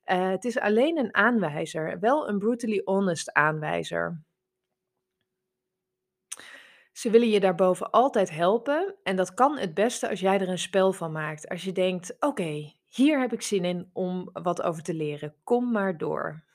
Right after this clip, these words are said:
Kom maar door. Show me the way. Laat me maar zien.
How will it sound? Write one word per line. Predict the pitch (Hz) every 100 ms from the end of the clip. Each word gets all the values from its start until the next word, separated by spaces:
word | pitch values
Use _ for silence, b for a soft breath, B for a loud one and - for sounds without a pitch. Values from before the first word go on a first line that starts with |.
| _ _ _
Kom | 320 330
maar | 240
door. | - - 73 190
Show | - - 269 294
me | 294
the |
way. | 233 165 - - - B B B B -
Laat | 214 285
me | 285
maar | 240 220
zien. | 170 165 156 156 147